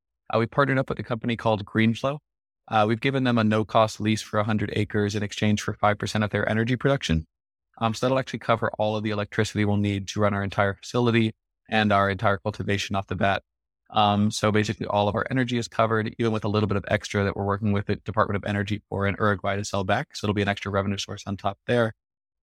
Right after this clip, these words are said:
And then, uh, that also lets us offer really low cost energy to everyone that's operating in the campus. Um, we're not just gonna be building out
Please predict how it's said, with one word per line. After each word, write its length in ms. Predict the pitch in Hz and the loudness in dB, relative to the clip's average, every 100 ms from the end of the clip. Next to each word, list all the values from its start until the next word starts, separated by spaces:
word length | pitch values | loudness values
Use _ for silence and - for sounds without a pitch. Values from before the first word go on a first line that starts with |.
| - | -2
And 240 | 113 110 | 0 2
then, 300 | 110 110 107 - | 2 2 -2 -2
uh, 260 | 104 101 98 _ _ - | 0 0 -2 _ _ -2
that 120 | 120 | 4
also 300 | 123 - 135 | 4 2 0
lets 180 | 117 113 | 0 0
us 140 | 113 | 0
offer 320 | 107 107 113 | 2 2 2
really 320 | 101 107 110 107 | -2 0 0 0
low 220 | 104 104 | 0 0
cost 380 | - 107 101 - | 2 2 2 -4
energy 400 | 107 104 104 104 | -4 -4 -4 -8
to 140 | - - | -6 0
everyone 320 | 107 104 104 | 2 2 2
that's 160 | 107 110 | 0 2
operating 380 | 101 104 101 | 2 2 2
in 60 | 101 | 0
the 60 | 98 | -4
campus. 520 | - - - - - _ _ - | -8 -8 -12 -14 -18 _ _ -10
Um, 200 | 104 101 | -6 -4
we're 100 | 107 | -2
not 220 | 113 113 | 0 0
just 180 | 113 110 | -2 -6
gonna 140 | - 107 | -6 -8
be 80 | |
building 380 | 101 107 104 101 | -4 -4 -4 0
out 300 | 104 101 95 | 2 4 2